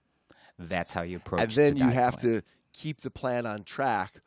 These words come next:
Speaker 2: the whole entire time. Like, that's where the gas plan begins. That's not the end of the gas plan.
Speaker 1: Mm-hmm.
Speaker 2: That's the beginning of it. Now, 'cause then now you know how you can structure the, the dive of, "Okay, on dive three of the day,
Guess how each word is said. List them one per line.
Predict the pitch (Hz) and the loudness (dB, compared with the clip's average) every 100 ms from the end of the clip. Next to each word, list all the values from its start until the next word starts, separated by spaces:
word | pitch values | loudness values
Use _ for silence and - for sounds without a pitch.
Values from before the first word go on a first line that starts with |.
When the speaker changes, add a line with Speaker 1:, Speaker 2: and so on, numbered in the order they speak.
| _ | _
Speaker 2:
the | 101 | -14
whole | 98 117 131 123 | -8 0 2 2
entire | 117 123 110 104 | 0 -2 -4 -4
time. | - 127 117 92 | -4 -2 0 -2
Like, | 95 92 | -6 -6
that's | 95 151 180 160 | 0 0 0 -2
where | 139 | -6
the | 110 | -4
gas | 131 131 - | -2 -2 -2
plan | - 113 95 | -6 -6 -8
begins. | 95 98 165 90 - - - _ _ - | -8 -4 -2 -4 -12 -18 -18 _ _ -8
That's | - | -4
not | 220 190 | -4 -4
the | 165 - | -2 2
end | 190 | 4
of | 175 | 4
the | 113 | 2
gas | 104 87 80 | -6 -10 -12
plan. | - 76 | -14 -14
Speaker 1:
Mm-hmm. | 71 69 71 _ _ _ _ | -16 -20 -20 _ _ _ _
Speaker 2:
That's | - 160 - | -4 -4 -4
the | 143 | -8
beginning | 123 170 202 143 | -6 -4 -4 -4
of | 87 | -6
it. | 80 80 | -12 -6
Now, | 120 131 | -2 -2
'cause | 110 127 107 | -4 -8 -6
then | 127 | -4
now | 127 160 190 | 0 2 2
you | 156 151 | 0 0
know | 139 131 127 | 4 6 4
how | 131 127 | 2 0
you | 127 | 0
can | 123 127 | -4 -8
structure | 107 - 139 - - 120 | -8 -8 -6 -6 -6 -6
the, | 107 | -6
the | - 92 | -8 -6
dive | 92 143 135 113 110 | -2 0 0 -2 -4
of, | 107 107 - - - - | -2 -2 -4 -16 -20 -16
"Okay, | 98 180 135 85 - _ | -6 -2 -2 -2 -14 _
on | 120 120 110 | 0 0 -2
dive | 156 151 160 131 | 0 4 2 2
three | - 147 139 175 190 | -6 -6 -4 -2 2
of | 185 151 | 2 2
the | 139 | -2
day, | 139 156 165 127 104 104 | 0 2 4 2 0 -4